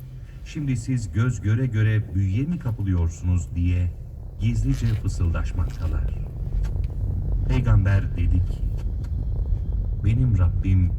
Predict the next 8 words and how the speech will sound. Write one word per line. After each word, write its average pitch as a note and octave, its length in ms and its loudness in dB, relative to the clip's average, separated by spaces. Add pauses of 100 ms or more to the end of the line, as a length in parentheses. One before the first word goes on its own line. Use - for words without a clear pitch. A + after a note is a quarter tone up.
(340)
yerde A2 480 2
ve G2 120 0
gökte F#2 420 0
konuşulan F2+ 680 2 (120)
her G#2 160 0
sözü F2+ 500 -2
bilir. - 340 -2 (1080)
O F2 300 2